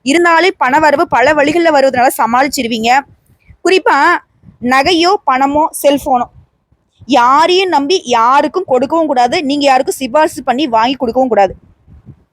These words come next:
புரியுதுங்களா? இதை மட்டும் மாத்திக்கிட்டீங்க அப்படின்னா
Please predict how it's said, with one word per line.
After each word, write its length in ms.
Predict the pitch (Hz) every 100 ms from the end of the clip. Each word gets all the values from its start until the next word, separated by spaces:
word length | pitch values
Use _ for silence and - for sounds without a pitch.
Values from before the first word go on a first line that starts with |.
| _ - _
புரியுதுங்களா? 440 | - 220 214 226 240 - _ -
இதை 220 | 254 294 320
மட்டும் 380 | 262 220 320 _ _ _
மாத்திக்கிட்டீங்க 720 | 220 240 277 233 226 240 240 277
அப்படின்னா 380 | 202 196 214